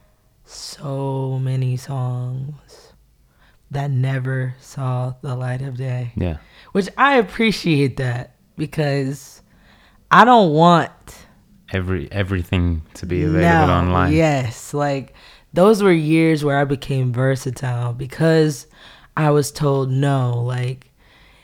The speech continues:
Speaker 1: you have to experiment with this because you're young. Like, dim your lyrics, dim your emotions, try this genre, try this."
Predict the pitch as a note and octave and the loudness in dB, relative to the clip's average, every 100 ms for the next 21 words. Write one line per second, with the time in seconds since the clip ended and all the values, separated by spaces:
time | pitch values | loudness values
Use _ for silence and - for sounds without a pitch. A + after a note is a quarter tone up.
0 | _ D3 C#3+ D3+ D#3 B2+ - C#3+ D3 C3 | _ -6 -2 2 0 0 -6 -6 -6 -8
1 | - - D3+ D3 C#3+ C#3+ C3+ C3+ B2+ D3+ | -8 0 2 2 0 -2 -4 -6 -6 -2
2 | C3+ B2 - - - - - C3 C#3 C3 | -2 -2 -8 -14 -16 -16 -12 -10 -6 -6
3 | C#3 C3 C3 C#3+ D3 B2+ A#2+ B2+ C3 B2+ | -4 -4 -2 -4 -4 -4 -6 -8 -10 -14
4 | - C3+ B2+ - _ _ _ _ _ _ | -12 -10 -10 -14 _ _ _ _ _ _
5 | _ _ _ _ _ _ _ _ _ D#3+ | _ _ _ _ _ _ _ _ _ -10
6 | C3+ E3 F3 E3 C#3+ C3+ D#3 F3 - D3+ | -2 2 4 4 2 0 -4 -10 -6 -2
7 | D#3 C#3+ C#3+ D3+ D3+ C#3 B2+ - B2 C#3+ | -2 -2 -4 -2 -2 -4 -8 -12 -4 0
8 | D#3 D3+ D3+ C#3+ C#3 C3+ C3+ - C3+ B2+ | 0 0 0 -2 -2 -2 -4 -4 -6 -4
9 | B2 - - D3 D3+ D3 C#3 C#3+ - C#3 | -6 -10 -6 -2 0 0 0 -2 -4 -6
10 | B2+ B2 B2 - C#3+ D3 C#3 C#3 C3 C3 | -6 -6 -8 -6 -4 -2 -2 -4 -4 -6